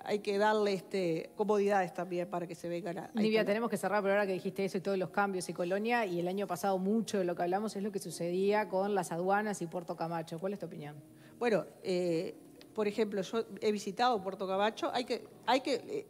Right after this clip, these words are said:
Speaker 1: lo que a veces falta en este país son controles. Hay que establecer controles, pero también hay que darle facilidades para que vengan.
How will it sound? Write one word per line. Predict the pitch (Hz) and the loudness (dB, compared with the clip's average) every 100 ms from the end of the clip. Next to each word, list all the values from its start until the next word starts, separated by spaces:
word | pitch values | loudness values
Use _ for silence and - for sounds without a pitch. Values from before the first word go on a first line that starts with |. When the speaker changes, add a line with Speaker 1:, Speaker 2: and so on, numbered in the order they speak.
| - | -2
Speaker 1:
lo | 226 | 2
que | 226 | 4
a | |
veces | 247 294 285 | 4 2 0
falta | 277 302 | 2 2
en | 262 | 0
este | 262 | -2
país | 208 262 | -2 -2
son | 262 | -4
controles. | 226 190 214 247 196 160 - | -6 -6 -2 0 0 -4 -8
Hay | 208 | -8
que | 240 | -6
establecer | 214 202 180 214 | -6 -4 -6 -6
controles, | 208 190 220 220 233 | -6 -2 0 0 0
pero | 226 208 | 0 0
también | 202 208 254 262 254 - - - - | 0 2 2 2 0 -16 -20 -18 0
hay | 247 | 2
que | 247 220 | 4 4
darle | 240 254 208 | 6 4 2
facilidades | 190 185 180 175 180 165 160 | -2 -6 -2 2 2 0 -2
para | 170 | -6
que | 185 165 | -4 -2
vengan. | 165 156 156 151 | -2 -4 -6 -8